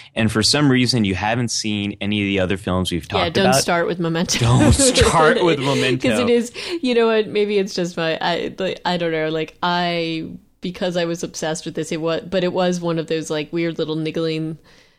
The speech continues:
Speaker 2: like, puzzles that you're just thinking about and still trying to figure out.
Speaker 1: Yeah.
Speaker 2: Um, but anyway,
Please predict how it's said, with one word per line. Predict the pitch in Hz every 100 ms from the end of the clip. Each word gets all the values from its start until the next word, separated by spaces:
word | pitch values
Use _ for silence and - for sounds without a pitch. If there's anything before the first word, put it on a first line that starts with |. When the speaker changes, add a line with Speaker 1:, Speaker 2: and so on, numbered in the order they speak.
| _ _
Speaker 2:
like, | - 151 -
puzzles | 190 160 175 180 196 -
that | -
you're | - 165
just | 165 -
thinking | 170 156 170
about | 165 170
and | 151
still | - - 156
trying | 165 160
to |
figure | 170 170 156
out. | 156 202 - - _ _ _ _
Speaker 1:
Yeah. | 101 170 170 160 160
Speaker 2:
Um, | 160
but | 180 170
anyway, | 160 147 - 175